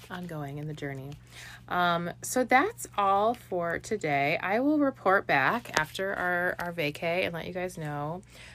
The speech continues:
how it went. Again, let me know if there's any topics that you would like to hear about in this little summer series. We're gonna try to keep these episodes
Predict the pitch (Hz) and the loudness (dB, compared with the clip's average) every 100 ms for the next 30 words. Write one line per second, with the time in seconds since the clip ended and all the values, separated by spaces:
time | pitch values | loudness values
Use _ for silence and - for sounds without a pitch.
0 | - - 165 190 - 156 143 190 - 254 | -12 0 2 2 0 -2 -2 -4 -2 4
1 | 302 214 160 190 247 240 233 233 220 208 | 8 8 6 0 0 2 0 2 2 2
2 | 180 185 180 - 165 - 185 - - 175 | -2 -4 -6 -2 -2 0 -4 -4 -8 -6
3 | 165 156 - - 247 240 233 226 208 196 | -6 -6 -8 -10 -6 -2 0 0 -2 -8
4 | - 185 185 - 226 220 226 - 226 208 | -6 -4 -4 -4 -2 -2 -4 -4 -2 -2
5 | 202 202 196 190 185 202 196 - 180 180 | 0 -2 -4 -10 -8 -6 -6 -6 -6 -4
6 | 170 165 175 175 165 | -4 -6 -6 -4 -4